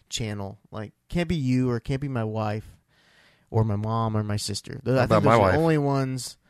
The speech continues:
Speaker 1: Not your wife either. I think I sent a group chat of that. So anyway, 'cause Andrew, you're featured in one of those videos, <laughs> and so
Speaker 2: Yes, I am.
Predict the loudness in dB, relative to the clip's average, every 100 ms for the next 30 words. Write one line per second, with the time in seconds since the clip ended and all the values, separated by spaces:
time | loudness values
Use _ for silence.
0 | _ _ _ _ _ _ _ _ -12 0
1 | 4 6 8 8 8 6 2 0 -4 -14
2 | -18 -20 _ _ _ _ -20 -20 -20 -16
3 | -16 -16 -20 _ _ _ -16 -16 -12 -10
4 | -10 -12 -14 -14 _ _ -4 0 4 4
5 | 2 0 -2 -2 -4 -2 -2 -2 -4 -4
6 | -6 -6 -6 -4 -2 -2 -2 -4 -6 -6
7 | -8 -6 -2 -2 0 4 4 4 -2 -2
8 | -2 -4 -6 -6 -4 -2 0 2 0 -2